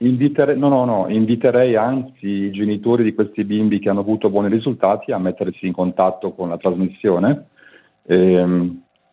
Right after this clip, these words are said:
chiaramente non è bello dire: "Il mio figlio ha avuto questo, ha avuto quello", però se la notizia che può aiutare gli altri,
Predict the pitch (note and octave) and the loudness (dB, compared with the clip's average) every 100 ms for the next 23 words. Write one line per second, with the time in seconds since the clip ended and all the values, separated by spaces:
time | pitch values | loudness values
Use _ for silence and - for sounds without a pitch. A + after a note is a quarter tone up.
0 | _ _ _ - - - G2 G2+ G#2 G#2 | _ _ _ -18 -2 0 2 0 0 2
1 | G2 G2+ G2+ F#2 G2+ G2+ G2 F2+ G2+ G2 | 2 4 2 2 2 2 0 0 0 2
2 | F#2 F2+ F2+ D#2 G2 G2+ - G2+ F#2+ F#2+ | 2 -2 -4 -2 -2 -2 -4 -4 0 0
3 | G#2+ G#2+ G2 G2 G2+ - G#2+ A2+ A2 A2+ | -2 -2 0 2 0 -2 -10 -8 -4 0
4 | G2+ G#2+ G#2 G2 G2+ G2+ - G#2+ A2 A2+ | 2 2 0 0 0 0 -2 -2 0 0
5 | A2 B2 B2+ A#2 A2+ A#2+ A#2 A#2 A2+ A2 | 0 -2 0 -2 2 2 2 2 0 2
6 | A2 E3+ G3+ - F2 | 0 0 -2 -4 -6